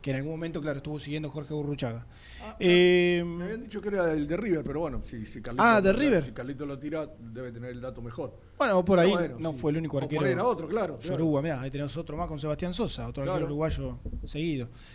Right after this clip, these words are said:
Speaker 1: Eh, decía que después de las doce, después de las doce, seguramente vamos a tener la chance de hablar con un jugador.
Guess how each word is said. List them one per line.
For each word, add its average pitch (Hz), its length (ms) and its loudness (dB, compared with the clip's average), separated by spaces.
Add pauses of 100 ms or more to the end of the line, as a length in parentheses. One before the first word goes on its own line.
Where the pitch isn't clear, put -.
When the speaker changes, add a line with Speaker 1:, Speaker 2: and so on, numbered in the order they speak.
(180)
Speaker 1:
Eh, 170 760 0 (1040)
decía 196 540 2
que 226 260 -4
después 254 460 -2
de 262 80 0
las 208 140 -2
doce, 240 480 0
después 185 260 -4
de 170 60 -4
las 156 80 -2
doce, 160 320 -4 (580)
seguramente 202 840 4
vamos 180 280 0
a 147 80 -4
tener 165 320 -4
la 156 120 -4
chance 170 420 -8
de 160 340 -6
hablar 151 280 -4
con 147 120 -10
un 147 100 -10
jugador. 120 300 -4